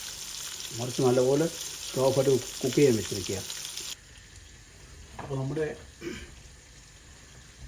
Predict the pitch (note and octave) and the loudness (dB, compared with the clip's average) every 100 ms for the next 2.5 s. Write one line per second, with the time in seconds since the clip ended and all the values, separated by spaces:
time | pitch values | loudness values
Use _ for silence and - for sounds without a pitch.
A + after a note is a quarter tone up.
0 | - - C#3+ C#3+ D3 E3+ F3+ D#3+ E3 F3 | -12 -4 -2 -2 -4 -2 0 0 -2 -6
1 | - C3 - - G2+ F#2 - - - - | -8 -2 0 0 -2 -10 -12 -18 -18 -18
2 | - - - - | -18 -20 -16 -8